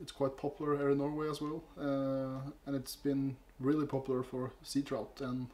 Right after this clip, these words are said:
salmon here in Norway now. Um, it's kind of a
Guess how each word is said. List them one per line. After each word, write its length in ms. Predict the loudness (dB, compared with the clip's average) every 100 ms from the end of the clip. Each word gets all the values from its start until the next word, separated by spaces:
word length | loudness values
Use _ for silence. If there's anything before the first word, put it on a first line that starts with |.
| -14 -10
salmon 400 | 0 2 2 -2 -2
here 140 | -2
in 60 | 0
Norway 240 | 0 -2
now. 220 | -2 -4 -8 -6
Um, 500 | -2 0 0 -2 -4 -8 -20 -20 -20 -20 -18
it's 100 | -16
kind 260 | -2 0 2
of 140 | 2
a 260 | 2 2